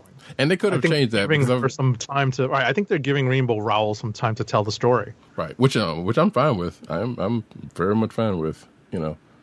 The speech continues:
Speaker 1: But it was also could have been like, 'cause I think something similar might have happened with her, with her Mo-, uh, Mockingbird book, uh, to where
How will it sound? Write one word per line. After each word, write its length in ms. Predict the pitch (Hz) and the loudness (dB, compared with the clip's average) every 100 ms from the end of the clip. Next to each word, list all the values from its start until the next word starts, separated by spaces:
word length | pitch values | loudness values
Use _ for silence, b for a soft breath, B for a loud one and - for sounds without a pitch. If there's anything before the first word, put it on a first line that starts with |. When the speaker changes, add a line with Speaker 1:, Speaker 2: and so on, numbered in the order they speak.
| b b b | b b b
Speaker 1:
But 100 | 123 | 2
it 60 | 113 | 2
was 140 | 113 | 2
also 240 | 131 131 110 | 2 0 0
could 160 | - 107 | 0 0
have 60 | |
been 180 | 101 101 | 2 2
like, 200 | 101 98 | 2 0
'cause 180 | 120 101 | -4 -4
I 80 | 104 | -2
think 280 | 165 160 147 _ _ | -2 -2 -6 _ _
something 340 | - - 160 139 | -10 -4 -2 -2
similar 260 | 156 131 120 | 0 2 2
might 200 | 107 113 | 2 0
have 80 | 104 | 0
happened 260 | 107 104 | -2 0
with 140 | 98 95 | -2 0
her, 260 | 98 90 82 - - | -2 -2 -6 -16 -12
with 160 | 92 95 | -4 -2
her 100 | 98 | 0
Mo-, 220 | 90 85 | 0 0
uh, 380 | - 87 87 85 78 | 2 2 4 4 4
Mockingbird 680 | 82 87 76 78 76 78 | 2 0 -2 -2 -2 -4
book, 320 | 78 80 - - - _ _ _ _ _ _ _ _ _ _ _ - | -4 -6 -8 -16 -20 _ _ _ _ _ _ _ _ _ _ _ -6
uh, 360 | 87 85 82 82 | 0 2 2 0
to 100 | - | 0
where 320 | 87 85 80 | 0 2 2